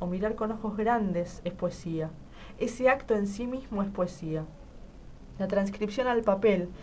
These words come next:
es solo una parte del proceso. No creo en el oficio de poeta,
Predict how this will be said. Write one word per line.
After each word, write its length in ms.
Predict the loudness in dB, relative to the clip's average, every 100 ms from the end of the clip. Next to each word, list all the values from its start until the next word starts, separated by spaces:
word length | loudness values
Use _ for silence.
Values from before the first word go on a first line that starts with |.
| -12 -6
es 120 | 0
solo 200 | 4 4
una 220 | 4 2
parte 300 | 2 2 2
del 120 | 2
proceso. 580 | 2 -4 -2 -6 -6 -10 -12 -16 -14 -14 -8 0
No 160 | 4
creo 280 | 8 10 10
en 80 | 8
el 100 | 4
oficio 400 | 2 0 4 4
de 100 | 4
poeta, 520 | 6 6 6 2